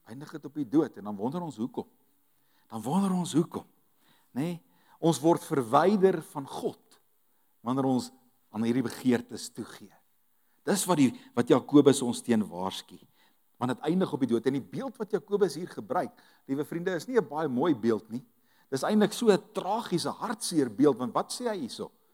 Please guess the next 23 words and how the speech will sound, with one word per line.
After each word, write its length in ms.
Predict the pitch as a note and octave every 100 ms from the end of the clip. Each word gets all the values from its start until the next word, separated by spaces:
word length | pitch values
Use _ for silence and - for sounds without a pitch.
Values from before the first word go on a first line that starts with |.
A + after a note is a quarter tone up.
| _ - -
Daai 240 | G2 G#3
lewe 440 | E3 B2 C#3 D#3+ A3
wat 180 | D3+ -
ge-, 100 | B2
bevrug 520 | A2+ - D3+ D#3+ -
was, 380 | A3+ A#3 - - _ _ _ _ _ _ _ _ _ _ _
word 220 | A2+ G#2 -
doodgebore. 840 | A2+ B2 - C3+ G#2+ G#2 F2 E2+ - _ _ _ _ _ _ _ _ -
Hy 60 |
gebruik 460 | - C3+ A2+ C3+ C#3
dit 180 | F3+ -
as 180 | B2
'n, 80 | C3 - _
as 140 | - G#2+
die 100 | A#2+
beeld 320 | G2 A#2+ B2+
wat 120 | C3+ -
hy 60 |
hier, 160 | A2+ G#2+ - -
dis 160 | F#2+
'n 120 | A#2 F2+
doodgebore 800 | B2 D3 - C#3+ G2+ G#2+ G#2+ G#2+ _
babietjie. 520 | - F2 F#2+ E2+ -